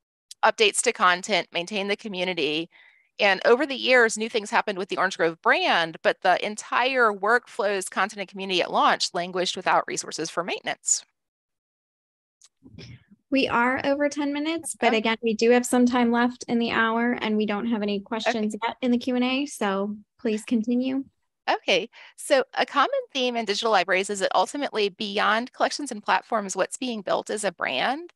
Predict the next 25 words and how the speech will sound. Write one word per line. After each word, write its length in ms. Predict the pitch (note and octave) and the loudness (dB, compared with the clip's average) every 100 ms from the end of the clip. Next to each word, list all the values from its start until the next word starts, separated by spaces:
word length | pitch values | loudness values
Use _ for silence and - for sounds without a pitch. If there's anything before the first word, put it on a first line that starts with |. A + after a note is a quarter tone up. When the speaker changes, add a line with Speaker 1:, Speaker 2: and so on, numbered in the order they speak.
| _ _ _ _ | _ _ _ _
Speaker 1:
In 140 | A#3 | 2
open 240 | D#3 A3+ C4 | 2 2 0
education, 500 | C4+ - A3+ - A3 | -2 0 0 0 -4
we've 140 | G3+ | -4
seen 160 | - G3 | -6 -2
that 220 | F3 - | 0 0
with 200 | E3+ - | -2 -2
Harvard's 360 | - F#3 G3 - | 0 2 2 -2
H 220 | F3+ - | -4 -4
two 140 | F#3 | 0
O 200 | D#3+ E3+ | 2 2
re-, 200 | F3+ F3+ _ _ G#3 | 0 -4 _ _ 0
relaunching 440 | G3 F3+ G3 F3+ | 2 2 0 0
multiple 400 | E3+ F#3+ - G3+ | 2 2 2 -2
times 360 | G#3 E3+ E3 E3+ | 2 2 2 -4
with 100 | F#3+ | -6
the 60 | |
same 300 | F#3 E3 F#3+ | -4 -2 -4
theme, 380 | - F3 D#3+ D#3 | -2 -2 -2 -2
but 240 | E3 D#3 | 0 0
with 260 | D3 D#3 - _ _ _ | 0 -6 -8 _ _ _
different 360 | G3+ G3+ G#3 - | 2 4 0 2
content 280 | F3+ G3 | -2 -2
and 100 | E3 | -4
software. 560 | F3 A#3+ - F#3+ G2 | 2 2 2 -2 -2